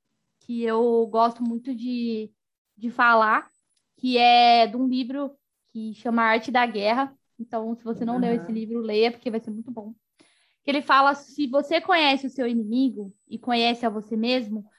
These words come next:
Speaker 1: é, você não vai precisar temer o resultado das suas batalhas, né? Então, assim, é, é uma frase bem inspiradora, porque fala sobre se você conhece o seu inimigo, que no, no caso, às vezes o inimigo somos nós mesmos,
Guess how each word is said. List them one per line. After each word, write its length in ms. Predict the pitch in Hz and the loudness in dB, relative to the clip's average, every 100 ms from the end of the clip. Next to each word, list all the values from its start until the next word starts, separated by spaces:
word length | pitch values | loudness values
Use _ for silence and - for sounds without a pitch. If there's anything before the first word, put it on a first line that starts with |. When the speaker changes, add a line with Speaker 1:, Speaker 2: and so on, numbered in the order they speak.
| _ _ _ | _ _ _
Speaker 1:
é, 480 | - 226 226 220 214 | 2 4 6 4 4
você 440 | 196 233 240 262 254 | 0 -4 -2 0 2
não 240 | 247 262 | 2 2
vai 240 | 262 262 | 4 4
precisar 640 | 262 254 - 233 233 240 240 | 2 -6 -8 2 4 4 2
temer 240 | 254 233 | -4 -4
o 40 | 240 | -4
resultado 560 | 247 226 247 220 214 | -6 -6 -2 0 0
das 160 | 220 220 | -4 -8
suas 160 | 233 | -10
batalhas, 540 | 208 220 226 202 190 190 _ _ _ _ _ | -6 -6 -6 -12 -14 -20 _ _ _ _ _
né? 180 | - 202 - _ _ _ | -16 -14 -16 _ _ _
Então, 160 | - 240 | 0 2
assim, 420 | 269 285 262 226 | 2 2 0 2
é, 680 | 214 226 233 240 233 220 - - | 4 6 6 6 6 4 0 0
é 560 | 220 233 226 220 220 | 4 6 6 4 0
uma 180 | 214 226 | -2 -4
frase 340 | 233 233 240 240 | -2 -2 -2 -4
bem 160 | 233 | -8
inspiradora, 600 | 262 302 294 262 233 247 | -8 -6 -4 -2 0 0
porque 680 | 240 226 - 226 220 220 208 _ _ _ _ - | -2 -6 -4 0 0 0 -6 _ _ _ _ -4
fala 260 | 254 247 247 | 2 4 2
sobre 360 | 247 247 240 | 0 -4 -4
se 100 | 240 | -10
você 200 | 233 254 | -10 -10
conhece 420 | 262 262 247 247 247 | -4 0 2 0 -4
o 40 | |
seu 140 | - 262 | -2 0
inimigo, 480 | 247 240 262 254 | 0 0 0 -2
que 140 | 254 262 | -6 -4
no, 220 | 262 254 | -4 -4
no 120 | 240 254 | -6 -6
caso, 480 | 269 254 254 247 - | 0 2 2 -2 -2
às 160 | 226 | -2
vezes 200 | 233 233 | -2 -4
o 40 | 247 | -4
inimigo 380 | 247 247 240 240 | -2 -2 -4 -8
somos 300 | 262 240 220 | -6 -6 -2
nós 240 | 233 262 | -2 -2
mesmos, 300 | 226 208 _ | -4 -6 _